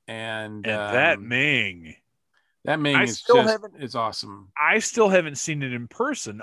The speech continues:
Speaker 2: I got the Flash Gordon, and for the listeners, you can check out my review on the Needless Things YouTube channel. Uh, and I had no intention of buying these figures 'cause Defenders, like, I love the movie Flash Gordon.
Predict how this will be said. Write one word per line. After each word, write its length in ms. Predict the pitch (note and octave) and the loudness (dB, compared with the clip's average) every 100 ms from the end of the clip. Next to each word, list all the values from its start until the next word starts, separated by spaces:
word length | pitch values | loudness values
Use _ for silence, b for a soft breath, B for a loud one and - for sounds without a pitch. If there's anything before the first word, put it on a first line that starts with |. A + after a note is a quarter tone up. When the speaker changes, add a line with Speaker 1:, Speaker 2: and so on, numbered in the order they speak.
| - | -4
Speaker 2:
I 140 | C#3 | -2
got 320 | B2+ D#3+ G3+ | 2 2 2
the 80 | F#3 | -4
Flash 420 | - F#3 D#3+ C#3+ | -4 0 0 -2
Gordon, 540 | - C3+ A2 F2+ F#2+ B2+ _ - | 0 0 0 -4 -14 -16 _ -10
and 140 | C#3 B2 | -8 -6
for 60 | |
the 60 | C3 | -2
listeners, 500 | C3+ D3+ C#3 A#2+ A2+ | 0 0 -2 -6 -4
you 100 | C3 | -6
can 140 | B2+ | -8
check 220 | A2+ C3 B2+ | -8 -4 -2
out 140 | B2 | -2
my 100 | B2 | -2
review 380 | A#2+ A2+ A2 A2+ | -2 -2 0 0
on 80 | A#2 | -2
the 80 | |
Needless 340 | A2 G#2+ A2+ - | -6 -4 -6 -6
Things 240 | C3 A#2+ | -6 -6
YouTube 320 | A2 G2 G2 | -10 -10 -10
channel. 380 | - G2+ F#2 C3+ _ B B B B B _ C3 | -10 -10 -10 -12 _ B B B B B _ 2
Uh, 540 | B2 A2+ G#2+ G#2 F#2+ _ _ _ _ _ | 4 6 6 6 2 _ _ _ _ _
and 100 | C#3 | 0
I 100 | D#3 | 2
had 220 | A3 A3+ F3+ | 4 2 2
no 200 | E3+ F3 | 0 0
intention 420 | D3+ F3+ D#3 C3+ | -2 -6 -4 -4
of 80 | G2 | 2
buying 260 | C#3 F#3 | 2 2
these 160 | G#2+ F#2 | -4 -8
figures 380 | B2+ F2+ F2+ - | -10 -10 -12 -10
'cause 180 | C3 G#2+ | -8 -8
Defenders, 540 | A#2 F3+ F#3+ F#3 C#3+ - - | -6 -4 -4 -6 -10 -10 -2
like, 260 | C3 - b b b b _ _ D3 | -2 -2 b b b b _ _ 0
I 80 | |
love 440 | D3+ D3 G3 G3+ D3+ | 4 6 8 8 4
the 80 | D3+ | 0
movie 440 | D3+ G3 A3 A#3 | 4 4 4 0
Flash 420 | E3+ G3+ F3+ D#3+ - | 0 2 2 2 0
Gordon. 560 | B2 G#2 F2 F2 G2 | 0 0 -2 -10 -18